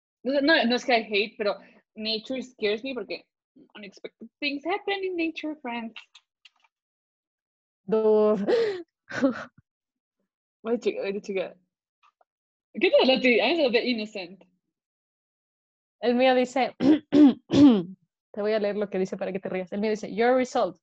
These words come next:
Speaker 2: the wise mentor. You are the Yoda and the Dumbledore of the literary world. You radiate goodness. You are very perceptive and insightful and intellectual, if you will. You are encouraging and calming presence. You seek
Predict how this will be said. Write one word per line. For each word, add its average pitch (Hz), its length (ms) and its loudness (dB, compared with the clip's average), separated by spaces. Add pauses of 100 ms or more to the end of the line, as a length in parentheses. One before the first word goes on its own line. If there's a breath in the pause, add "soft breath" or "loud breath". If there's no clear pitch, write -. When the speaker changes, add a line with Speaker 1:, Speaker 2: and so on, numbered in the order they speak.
(120)
Speaker 2:
the 196 120 -2
wise 254 460 2
mentor. 233 800 -2 (800 loud breath)
You 254 140 2
are 311 160 6
the 277 100 0
Yoda 247 560 4
and 233 100 2
the 226 100 0
Dumbledore 262 760 0
of 220 160 -8
the 208 100 -6
literary 226 600 -4
world. 185 440 -6 (380 soft breath)
You 277 180 -4
radiate 269 580 -2 (160)
goodness. 285 720 0
You 254 160 -4
are 240 160 0
very 262 440 0
perceptive 269 680 -6
and 247 160 -6
insightful 240 720 -8
and 220 180 -10
intellectual, 220 680 -8
if 196 140 -8
you 214 120 -8
will. 254 320 -6 (600)
You 247 160 -4
are 247 120 -4
encouraging 262 680 -6
and 233 200 -10
calming 233 380 -6
presence. 277 540 -8
You 226 160 -6
seek 262 240 -12